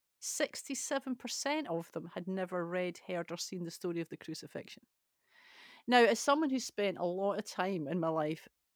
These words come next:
uh, in schools doing projects with pupils,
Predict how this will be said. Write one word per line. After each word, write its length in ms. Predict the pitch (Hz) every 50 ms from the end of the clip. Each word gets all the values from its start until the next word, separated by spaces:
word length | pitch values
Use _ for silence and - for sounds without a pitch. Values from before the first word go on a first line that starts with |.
| _ _ -
uh, 200 | - 170 165 160 -
in 140 | - 175 170
schools 880 | 160 - - - - - - 214 220 214 170 143 139 143 147 - - - - _ _ _ _
doing 200 | - 180 170 170
projects 720 | - - - - 196 208 202 - - 175 170 - - -
with 180 | - 165 - -
pupils, 720 | - - - 190 - - 135 135 135 135 - - - -